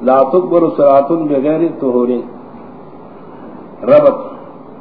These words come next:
امام بخاری نے صحابہ پوری ارتباط کئی۔ بے رست دا سی بی ارتباطی تراجی نہاد۔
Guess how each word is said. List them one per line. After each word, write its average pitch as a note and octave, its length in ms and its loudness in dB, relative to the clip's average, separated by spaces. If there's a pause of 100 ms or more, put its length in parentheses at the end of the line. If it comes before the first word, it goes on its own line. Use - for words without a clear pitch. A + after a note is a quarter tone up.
(2000)
امام B2 240 2
بخاری C#3+ 340 2
نے F3 180 2
صحابہ E3 400 0
پوری E3+ 420 0
ارتباط C#3+ 540 2 (800)
کئی۔ C3 200 0 (1200)
بے B2+ 140 2
رست F3 340 0
دا D3+ 100 6
سی C#3 160 0
بی C3+ 200 -4
ارتباطی C3+ 560 -2
تراجی D3 460 2 (420)
نہاد۔ A#2+ 340 -2